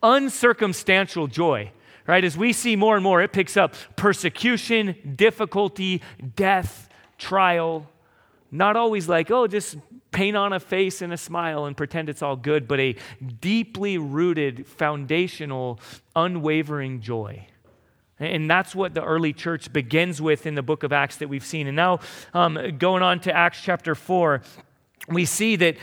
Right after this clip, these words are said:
that they are, that, that they are calling out, "Lord, keep us faithful as you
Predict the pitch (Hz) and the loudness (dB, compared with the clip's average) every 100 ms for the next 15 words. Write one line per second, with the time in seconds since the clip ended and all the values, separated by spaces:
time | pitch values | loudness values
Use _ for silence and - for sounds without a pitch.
0 | - 156 175 - 202 190 175 170 160 180 | -6 0 0 2 4 6 4 2 2 0
1 | 180 175 165 185 185 165 185 202 190 175 | 2 0 2 2 2 0 0 2 2 2
2 | 165 196 175 - - 226 - 202 180 - | 2 2 0 -2 -2 -2 0 0 0 -2
3 | - 180 180 - 160 147 139 - - 156 | -4 -4 -4 -2 0 0 -2 -14 -8 -2
4 | 151 135 175 175 165 | -2 -2 0 2 0